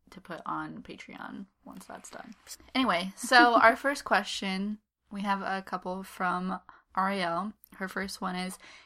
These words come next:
Speaker 1: "Can you get corona through the phone, i e a phone call?"
Speaker 2: No. Next.
Speaker 1: Actually, Asia, <laughs> you can get it through the f-, you can't get it, like, through the phone,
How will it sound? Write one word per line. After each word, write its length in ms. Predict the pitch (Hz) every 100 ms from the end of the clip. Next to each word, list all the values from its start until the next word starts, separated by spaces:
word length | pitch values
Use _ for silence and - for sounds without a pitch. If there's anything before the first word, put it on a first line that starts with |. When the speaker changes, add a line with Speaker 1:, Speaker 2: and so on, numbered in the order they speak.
| _
Speaker 1:
"Can 220 | - 220
you 140 | 269 320
get 240 | 285 277
corona 500 | - 254 247 254 247
through 300 | 247 240 233
the 80 | 226
phone, 580 | - 254 226 175 165 -
i 160 | 202 202
e 160 | 208
a 80 | 214
phone 440 | - 220 214 214
call?" 600 | 208 180 165 165 165 170 _ _ _ _ _ _ _ _ _ _ _
Speaker 2:
No. 460 | 226 208 202 190 170 _ _ _ _ _ 214
Next. 580 | 196 185 - - - - _ _ _ -
Speaker 1:
Actually, 920 | 208 220 - - 233 208 190 175 208 - - - - _ _
Asia, 400 | 190 180 - 233 - -
<laughs> 800 | - 269 269 269 302 - 277 -
you 160 | 226
can 240 | 196 202 202
get 120 | 208
it 120 | 202
through 180 | 220 220
the 60 | 214
f-, 160 | - _ _ _
you 120 | 220
can't 320 | 190 214 190
get 140 | 185 180
it, 160 | - -
like, 260 | 165 - -
through 260 | - 240
the 80 | 196
phone, 420 | 190 - 180 175